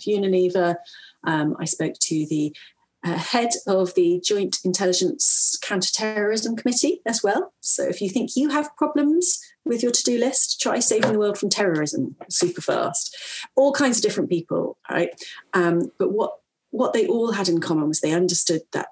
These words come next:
there is a need for speed, but that it is hard to work out how to, to get it right. So that pace setting idea of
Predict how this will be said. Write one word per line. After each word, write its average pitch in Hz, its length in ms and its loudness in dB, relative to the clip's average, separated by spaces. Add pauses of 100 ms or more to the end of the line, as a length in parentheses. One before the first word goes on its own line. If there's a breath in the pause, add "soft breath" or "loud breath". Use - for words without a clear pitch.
there 156 140 0
is 185 520 0 (120)
a 156 60 -2
need 156 360 2
for - 140 -8
speed, - 580 -4 (840)
but 175 160 -6
that 175 140 -4
it 185 160 -2
is 180 160 2
hard 156 580 -2
to - 240 -2
work 156 320 0
out 139 180 -2 (280)
how 147 300 0
to, - 240 -4
to - 360 -2
get 208 140 -2
it - 100 -2
right. - 400 -6 (840 loud breath)
So - 140 -2
that - 320 -4
pace 294 300 0
setting 180 420 2
idea 147 680 -2
of 147 320 -2